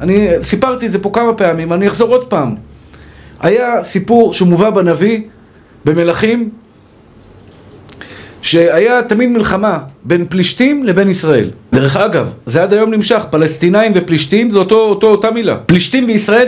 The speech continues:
תמיד, תמיד, תמיד הם נלחמו על ארץ ישראל. אלו מנצחים את אלו,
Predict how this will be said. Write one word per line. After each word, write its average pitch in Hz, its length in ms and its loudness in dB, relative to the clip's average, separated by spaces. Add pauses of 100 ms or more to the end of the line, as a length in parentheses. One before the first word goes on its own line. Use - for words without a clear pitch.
תמיד, 247 360 0
תמיד, 254 300 -2
תמיד 262 260 -2
הם 240 80 0
נלחמו 214 340 2
על 220 80 2
ארץ 190 200 0
ישראל. 123 320 -2 (1080)
אלו 214 200 2
מנצחים 190 400 0
את 180 120 0
אלו, 262 200 0